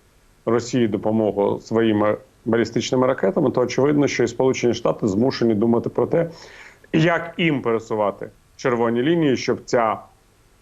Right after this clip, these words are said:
дія Ірану і ця готовність Росії воювати іранськими ракетами не залишилася без, е, реакції Вашингтону. Ну і з цієї точки зору, якщо дійсно буде наданий дозвіл, е, на те, щоб, е, Україна могла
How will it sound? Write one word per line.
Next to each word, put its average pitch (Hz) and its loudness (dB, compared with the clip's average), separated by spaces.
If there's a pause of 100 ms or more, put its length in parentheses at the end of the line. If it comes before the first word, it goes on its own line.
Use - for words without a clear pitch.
(220)
дія 117 2
Ірану 135 0
і 120 -6
ця 107 0
готовність 117 -2
Росії 131 0
воювати 98 2
іранськими 87 0
ракетами 123 0
не 113 2
залишилася 117 0
без, 101 -2
е, 98 2 (420)
реакції 120 0
Вашингтону. 107 -4 (460)
Ну 143 0
і 143 2
з 139 -8
цієї 139 2
точки 139 -2
зору, 170 2
якщо 131 0
дійсно 117 0
буде 107 0
наданий 104 2
дозвіл, 92 0
е, 92 2 (360)
на 110 2
те, 113 0
щоб, 101 -2
е, 101 2 (280)
Україна 113 2
могла 104 0